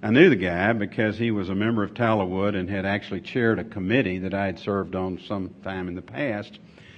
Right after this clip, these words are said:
I'll just call him Bill. Uh, Bill and I had, uh, a wonderful time as, uh, God resolved all that for him. Many, many experiences of God's grace. Uh,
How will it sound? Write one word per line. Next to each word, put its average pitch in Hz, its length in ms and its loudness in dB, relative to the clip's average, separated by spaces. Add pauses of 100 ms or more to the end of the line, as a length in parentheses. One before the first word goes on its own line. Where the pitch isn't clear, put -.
(180)
I'll 113 120 4
just 110 200 0
call 110 220 4
him 87 180 -2
Bill. 104 380 4 (1000)
Uh, 98 140 -4
Bill 123 240 8
and 120 80 6
I 113 140 8
had, 110 480 6
uh, 98 320 2 (440)
a 101 120 -2
wonderful 113 480 4
time 110 480 2
as, 95 340 -4
uh, 95 140 -4
God 104 340 0
resolved 101 560 0
all 92 200 0
that 98 280 -2
for 92 140 -10
him. 98 260 -4
Many, 117 240 4
many 101 320 0
experiences 98 840 -6 (600)
of 95 160 -4
God's 104 340 4
grace. 113 680 4
Uh, 95 340 0